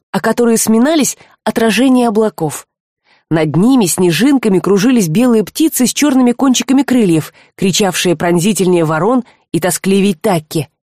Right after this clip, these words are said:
«Река», поправил Альк. «Такая большая?» Рыска привыкла, что через русло камышовой змеи можно запросто перебросить камень. А тут разве что с островка на островок.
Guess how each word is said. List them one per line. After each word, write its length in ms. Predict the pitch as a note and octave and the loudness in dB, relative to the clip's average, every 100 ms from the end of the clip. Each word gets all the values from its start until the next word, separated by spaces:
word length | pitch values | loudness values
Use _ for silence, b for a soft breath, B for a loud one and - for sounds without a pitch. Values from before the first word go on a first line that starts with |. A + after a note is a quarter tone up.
| _ _ - | _ _ -8
«Река», 680 | D#3 G3 G#3+ E3+ D3+ C3 B2+ _ _ | -2 -2 -2 -2 -2 -4 -8 _ _
поправил 500 | C#3 D3+ E3+ E3 F3 | -8 -4 -2 0 -2
Альк. 400 | E3+ D3+ C#3+ - _ _ _ _ - | -2 -4 -6 -12 _ _ _ _ -6
«Такая 520 | F#3+ - C4 D4 C4 | -6 -2 -2 0 0
большая?» 880 | G3 G3 - - B3+ F4 F#4+ A#3+ D3+ b b b b - | 0 -2 -2 -2 0 0 0 -2 -6 b b b b -4
Рыска 320 | F#4 G4+ D4 | -2 -2 -2
привыкла, 440 | C4+ C#4+ F4 - | 0 0 0 -2
что 180 | A#3 A3 | -2 -2
через 260 | - A#3 A3 | 0 0 2
русло 320 | C#4+ C4+ B3 | 0 0 0
камышовой 540 | A#3 A#3 A#3 C4 A3+ | 0 0 0 0 0
змеи 380 | G3 A3+ D#4 F#4 b b b b | 2 2 2 0 b b b b
можно 320 | - F#4 F4+ G#3+ | -2 0 2 0
запросто 480 | F3+ D4 A#3+ - | 0 -2 -2 -2
перебросить 600 | G3 G#3+ G#3 A#3+ A#3 A#3 | -2 -2 0 0 -2 -6
камень. 380 | - A3 D#3 C#3 - _ _ _ - | -4 -2 0 -4 -8 _ _ _ -8
А 140 | D3+ | -6
тут 240 | D#3 B3+ F#3+ | -2 0 0
разве 260 | F#3 F#3+ | 0 0
что 200 | G3 A3 | -2 -2
с 120 | G3 | -2
островка 500 | G#3 - G#3 - A3 | -4 -4 -6 -4 -2
на 120 | A3+ G#3+ | 0 0
островок. 640 | - - E3+ A#3 - - | -2 -4 -2 -2 -2 -8